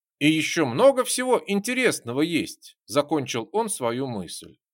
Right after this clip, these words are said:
«Так почему механизаторы, Фламма? Или фантазии хватило только на это?»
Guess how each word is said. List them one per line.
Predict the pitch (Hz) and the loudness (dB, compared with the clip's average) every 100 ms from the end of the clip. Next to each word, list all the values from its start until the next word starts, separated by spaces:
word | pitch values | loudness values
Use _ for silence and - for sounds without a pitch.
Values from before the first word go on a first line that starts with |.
| _ _ _ _ | _ _ _ _
«Так | 104 - _ | -8 -8 _
почему | 101 - 165 226 | -8 -4 -2 -2
механизаторы, | 147 156 156 170 170 104 85 82 | -2 -4 -4 2 2 2 -8 -12
Фламма? | - 185 165 98 73 _ _ _ _ _ _ | 2 2 2 -2 -10 _ _ _ _ _ _
Или | 208 254 247 | -6 -4 -2
фантазии | 240 247 240 240 131 123 | -2 -2 4 4 4 -2
хватило | - 156 160 202 269 180 | -4 0 0 0 -2 -4
только | 147 196 196 | -2 -2 0
на | 190 196 147 | 2 4 4
это?» | 92 - - | -2 -8 -20